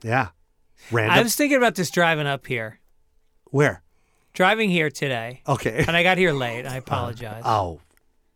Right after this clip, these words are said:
Speaker 1: we, we expected it.
Speaker 2: I don't know what you are.
Speaker 1: You still don't
Speaker 2: You,
Speaker 1: know.
Speaker 2: here's the beautiful thing about you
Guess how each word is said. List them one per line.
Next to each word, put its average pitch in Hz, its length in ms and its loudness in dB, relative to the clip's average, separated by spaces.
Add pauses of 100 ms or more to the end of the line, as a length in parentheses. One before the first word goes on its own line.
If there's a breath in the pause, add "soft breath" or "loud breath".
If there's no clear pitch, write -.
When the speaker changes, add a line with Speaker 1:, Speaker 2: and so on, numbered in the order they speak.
(100)
Speaker 1:
we, 110 240 -4
we 110 120 -6
expected - 520 -14
it. - 80 -20 (840)
Speaker 2:
I 202 280 2
don't 220 260 0
know 190 180 2
what 190 280 -6
you 202 200 -6
are. 233 280 -8 (520 loud breath)
Speaker 1:
You 170 160 4
still 240 260 4
don't 233 120 8
Speaker 2:
You, 262 80 6
Speaker 1:
know. 147 120 4
Speaker 2:
here's 285 260 4
the 320 80 0
beautiful 233 380 2
thing 190 200 2
about 165 220 2
you 131 300 -4